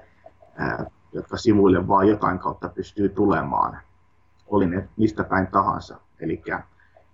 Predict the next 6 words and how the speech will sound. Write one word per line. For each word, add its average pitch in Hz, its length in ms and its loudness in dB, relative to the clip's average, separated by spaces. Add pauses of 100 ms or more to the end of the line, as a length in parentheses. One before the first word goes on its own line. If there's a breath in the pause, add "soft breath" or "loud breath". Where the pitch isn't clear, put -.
sillä 113 480 2 (180)
kapitalisoidaan 95 920 -2
se, 92 240 -6 (960)
se - 400 -10
globaali 107 640 2
hyöty 110 540 0